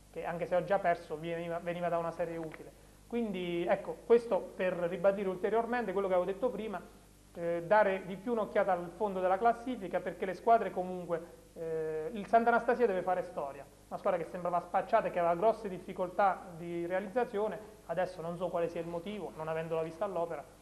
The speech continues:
però si è rivitalizzata ed ormai è a un passo proprio da, dallo stesso Lanciano, quindi dare un'occhiata al, al basso proprio per evitare che si possano correre dei rischi. E poi, come diceva giustamente Nardini, probabilmente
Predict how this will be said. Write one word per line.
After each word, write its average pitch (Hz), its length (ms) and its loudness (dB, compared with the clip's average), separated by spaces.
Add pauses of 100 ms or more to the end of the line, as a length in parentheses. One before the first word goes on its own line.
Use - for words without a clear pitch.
(160)
però 160 720 -2
si - 140 -8
è 175 40 -2
rivitalizzata 190 840 2
ed 160 100 -4
ormai 180 540 -2
è 160 60 -2
a 170 60 2
un 180 120 -2
passo 202 280 2
proprio 170 240 -2
da, 151 300 -2 (260)
dallo 165 180 -2
stesso 170 300 -8
Lanciano, 160 400 -6
quindi 190 520 -10 (120)
dare 208 180 6
un'occhiata 220 360 4
al, 214 180 4
al 214 220 6
basso 262 420 4
proprio 233 300 4
per 208 160 0
evitare 233 460 4 (220)
che 196 80 -6
si 185 200 -10
possano 185 360 -2
correre 175 320 -4
dei 165 120 -6
rischi. 160 260 -10
E 185 40 -10
poi, 247 160 2
come 196 160 -2
diceva 196 240 -4
giustamente 202 360 -4
Nardini, 190 300 -2
probabilmente 185 640 0